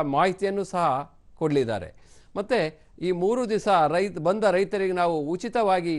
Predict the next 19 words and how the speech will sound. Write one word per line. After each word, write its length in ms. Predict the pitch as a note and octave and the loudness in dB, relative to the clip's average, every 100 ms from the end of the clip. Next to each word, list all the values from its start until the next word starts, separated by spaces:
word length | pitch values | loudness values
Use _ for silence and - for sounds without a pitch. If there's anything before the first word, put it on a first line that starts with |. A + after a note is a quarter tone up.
| C#3 D3+ | -4 -4
ಊಟದ 240 | G3+ A#3 A3 | -2 0 2
ವ್ಯವಸ್ಥೆಯನ್ನು 460 | F#3+ E3+ F3+ D#3+ D#3+ E3 | 0 0 -4 -2 -4 0
ಸಹ 120 | D3 C#3+ C#3 | 2 2 0
ಮಾಡಿದ್ದೀವಿ. 300 | C#3 C#3 C#3 | -2 -2 -2
ಮಧ್ಯಾಹ್ನದ 400 | C#3 C3+ D#3+ D3 C#3 | -4 -2 -4 -2 -4
ಊಟದ 180 | C3+ C#3 C3+ | -4 -4 -2
ವ್ಯವಸ್ಥೆಯನ್ನು 420 | C3 - C3 C3 C3+ | -4 -6 -8 -6 -8
ಉಚಿತವಾಗಿ 440 | D#3+ F#3 F3 D3 C3 | -4 0 0 0 -4
ಮಾಡಿದ್ದೀವಿ. 400 | B2 A#2+ B2 C#3 - - - - - | -4 -6 -6 -10 -12 -20 -20 -20 -18
ಮತ್ತು 240 | - - F#3+ D3 - _ - F#3+ | -10 -4 -2 -4 -10 _ -14 -8
ಈ 40 | G#3 F3 | -6 -2
ಮೇಳದಲ್ಲಿ 520 | D#3+ G#3 G#3+ A3 G#3+ D#3 - - - - B2 | 0 0 0 2 2 0 -4 -20 -20 -8 -2
ಯಾರೇ 300 | D3 F3+ G#3 E3+ - A#2+ | 0 0 -4 -6 -14 -6
ರೈತರಿಗೆ 460 | C#3+ G3 G#3 G3 F#3 D3+ | -2 -2 -2 -2 -2 0
ಯಾವುದೇ 380 | B2 F3 G#3 B3 A3+ C3 - _ - | 2 2 4 4 4 0 -10 _ -8
ಪಶುಪಾಲನೆಗೆ 640 | E3+ - - G3 G3+ F#3+ F#3+ | -8 -8 0 2 2 -2 -2
ಸಂಬಂಧಪಟ್ಟಂಥ, 800 | F3 F3+ F3+ F3 F3+ F3 E3 D3+ F#3 F#3 F3+ - - A#2 | -2 -2 -2 -2 -4 -2 -6 0 0 0 -4 -18 -14 -4
ಮೀನುಗಾರಿಕೆಗೆ 640 | D3+ G3 F#3+ F#3+ F3+ F3+ F3 | 0 2 2 0 0 -4 -4
ಸಂಬಂಧಪಟ್ಟಂಥ, 760 | E3 F3 E3 E3 D3 E3+ D#3 | -2 -2 -2 -6 -4 -6 -4